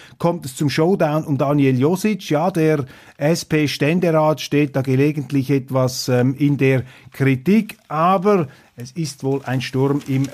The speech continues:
Wasserglas, denn die Linken haben keine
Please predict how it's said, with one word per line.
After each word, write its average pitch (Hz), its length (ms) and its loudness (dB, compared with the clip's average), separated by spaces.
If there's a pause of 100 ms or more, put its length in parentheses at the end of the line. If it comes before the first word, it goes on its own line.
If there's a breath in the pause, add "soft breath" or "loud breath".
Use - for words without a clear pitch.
Wasserglas, 127 880 -4 (400 soft breath)
denn 123 440 0
die 127 320 0
Linken 135 580 0
haben 127 480 0 (340 loud breath)
keine 135 580 0